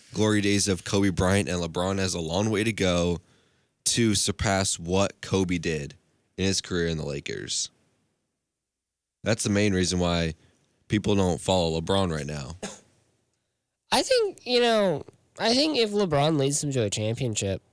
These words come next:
Speaker 2: that's all he needs to do. He just needs to do one. I know Kobe got a lot more than that, but all he needs to do is get one with Los Angeles. 'Cause it's been a while since the Lakers have been truly good. I think if he can restore that whole Showtime Lakers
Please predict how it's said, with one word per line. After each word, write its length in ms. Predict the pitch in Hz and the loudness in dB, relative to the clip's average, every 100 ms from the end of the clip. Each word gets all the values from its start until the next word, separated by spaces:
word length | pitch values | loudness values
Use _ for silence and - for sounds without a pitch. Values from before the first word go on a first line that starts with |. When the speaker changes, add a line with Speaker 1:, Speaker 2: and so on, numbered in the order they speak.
| - | -4
Speaker 2:
that's 200 | 147 160 | 0 2
all 180 | 123 113 | 4 2
he 140 | 101 | 0
needs 280 | 90 80 - | -4 -8 -10
to 100 | 64 | -8
do. 60 | 64 | -6
He 60 | |
just 180 | 113 135 | -2 0
needs 200 | 165 156 | 0 0
to 60 | 135 | 0
do 120 | 113 | 0
one. 440 | 92 80 82 85 - _ _ - | 0 -4 -6 -10 -14 _ _ -4
I 60 | 139 | 2
know 160 | 160 | 2
Kobe 340 | 147 135 120 117 | 2 0 0 0
got 200 | 104 92 | -2 -2
a 20 | |
lot 200 | 92 90 | -4 -4
more 200 | 101 98 | -4 -4
than 140 | 95 95 | -4 -4
that, 320 | 95 87 - | -4 -4 -4
but 240 | 90 - - - | -4 -4 -10 -4
all 180 | 135 156 | 0 2
he 60 | |
needs 200 | 143 131 - | 2 0 0
to 40 | 107 | 0
do 40 | |
is 100 | 101 | 0
get 160 | 92 98 | -2 -2
one 300 | 107 117 120 | 0 2 2
with 140 | 113 | 2
Los 240 | 107 110 | 2 2
Angeles. 520 | 117 113 117 117 - - _ - - - - _ | 2 2 2 2 0 -6 _ -20 -20 -20 -20 _
'Cause 180 | 151 143 | 0 2
it's 20 | 180 | 2
been 100 | 185 | 4
a 80 | 135 | 4
while 420 | 92 92 107 113 | 2 2 2 2
since 300 | - 113 - | 0 -2 -2
the 80 | 98 | 0
Lakers 440 | 98 104 113 104 | 0 0 -2 -2
have 160 | 110 95 | -2 -4
been 220 | 98 98 | -6 -4
truly 400 | - 127 123 110 | -2 0 0 -2
good. 560 | 90 110 107 113 120 123 _ - - _ - | -2 0 2 2 0 -6 _ -20 -20 _ 0
I 100 | 127 | 2
think 160 | 165 | 2
if 100 | 151 | 2
he 100 | 139 | 2
can 180 | 135 131 | 2 2
restore 480 | 113 - - 110 120 | 2 0 2 2 4
that 160 | 107 110 | 2 2
whole 140 | 110 | 2
Showtime 580 | 110 113 113 - 113 101 | 2 2 0 0 0 0
Lakers 760 | 101 101 107 104 104 - - | 0 0 -2 -2 -2 -4 -6